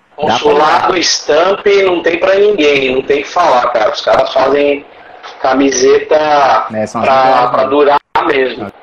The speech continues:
Speaker 2: Não, e o, o pró-, a própria, a própria malha também que faz a diferença, né?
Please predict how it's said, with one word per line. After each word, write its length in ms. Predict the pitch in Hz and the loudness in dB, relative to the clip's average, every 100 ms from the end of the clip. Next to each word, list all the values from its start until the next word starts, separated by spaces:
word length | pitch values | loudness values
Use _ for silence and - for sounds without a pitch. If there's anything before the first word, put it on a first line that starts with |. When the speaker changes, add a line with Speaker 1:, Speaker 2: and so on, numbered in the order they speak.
| - | -4
Speaker 2:
Não, 260 | 139 170 151 | 0 2 2
e 260 | 135 139 | 2 2
o, 260 | 135 131 131 | 2 2 -2
o 40 | |
pró-, 160 | - 135 - _ - | -2 -2 -4 _ -4
a 60 | |
própria, 440 | - 147 - 208 196 | 0 0 0 0 2
a 420 | 170 139 - - - - _ - | 2 2 0 -6 -16 -20 _ -6
própria 300 | 147 196 180 | -2 0 0
malha 420 | 143 147 175 151 | 2 0 0 -2
também 280 | 131 131 139 | -2 0 -2
que 60 | - | -2
faz 200 | 139 135 | -2 0
a 80 | 139 | -2
diferença, 600 | - 143 127 120 - 127 | 0 -2 -2 -4 -8 -6
né? 140 | 127 | -6